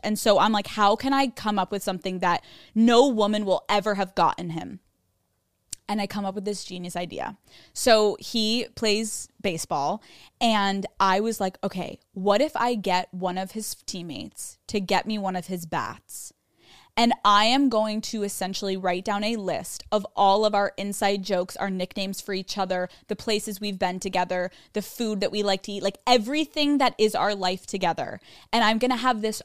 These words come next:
artist basically, like, graffiti ink the entire baseball bat with all of our inside jokes and everything." So I get the baseball bat from his friend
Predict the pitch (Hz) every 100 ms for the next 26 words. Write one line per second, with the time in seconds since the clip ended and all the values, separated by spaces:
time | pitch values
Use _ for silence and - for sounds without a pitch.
0 | - 202 202 170 135 - - - _ _
1 | _ _ 233 233 - 240 240 233 214 -
2 | _ _ 185 - 220 220 - - 226 220
3 | 240 240 - 208 190 - 220 202 190 -
4 | - - 226 214 254 262 214 202 202 -
5 | 180 156 165 131 - - - 240 240 _
6 | - 220 233 233 233 220 - 208 202 196
7 | 185 185 175 - - 165 - - - 196
8 | _ - - - 240 202 196 - 208 214
9 | 240 214 202 - 202 196 - 214 214 -
10 | 165 147 185